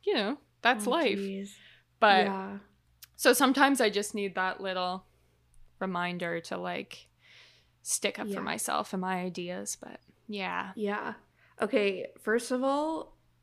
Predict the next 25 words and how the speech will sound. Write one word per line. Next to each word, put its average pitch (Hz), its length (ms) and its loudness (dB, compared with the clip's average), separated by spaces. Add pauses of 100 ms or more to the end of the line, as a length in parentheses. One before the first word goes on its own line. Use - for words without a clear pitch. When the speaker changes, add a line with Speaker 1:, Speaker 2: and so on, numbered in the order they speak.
(420)
Speaker 2:
I 208 140 4
love 208 540 0
and 196 220 -2
obviously 202 560 -2
hate 196 300 -2
that 208 220 -2
story 214 380 0
all - 180 2
at - 100 -4
the 226 80 -2
same 233 260 2
time 220 440 4
<laughs> - 60 -6 (720)
Speaker 1:
Mm-hmm. 240 180 2
Speaker 2:
because 277 220 6
it 277 120 6
is 262 260 8
so 220 240 8
tough 214 380 2
being 202 240 4
a 220 80 0
working 208 360 -2
woman. 240 460 -4 (340)
And 214 160 4
I 214 320 6